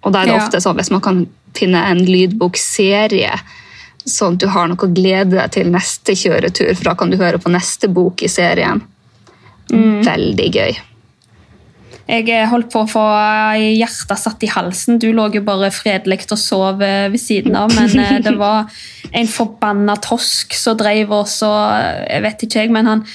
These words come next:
Speaker 2: var ikke sånn diskret på telefonen. Han hadde telefonen liksom opp i ansiktet, og han, han var på min side av veien.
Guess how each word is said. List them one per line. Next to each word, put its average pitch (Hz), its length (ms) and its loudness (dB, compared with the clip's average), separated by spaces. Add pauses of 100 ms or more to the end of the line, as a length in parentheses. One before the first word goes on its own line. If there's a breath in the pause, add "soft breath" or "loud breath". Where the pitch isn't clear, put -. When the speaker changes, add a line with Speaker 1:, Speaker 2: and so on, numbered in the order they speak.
(500 loud breath)
Speaker 2:
var 240 240 2
ikke 247 100 -2
sånn 277 220 2
diskret 190 580 -2
på 226 80 -4
telefonen. 214 540 0
Han 214 100 2
hadde 220 240 0
telefonen 208 680 -2
liksom 196 440 -4
opp - 180 -8 (260)
i 208 220 0
ansiktet, 220 880 -2
og 226 160 0
han, 240 260 2 (200)
han 294 400 0
var 240 140 2
på 240 200 -2
min 202 560 2
side 196 680 -2
av 185 240 0
veien. 190 420 0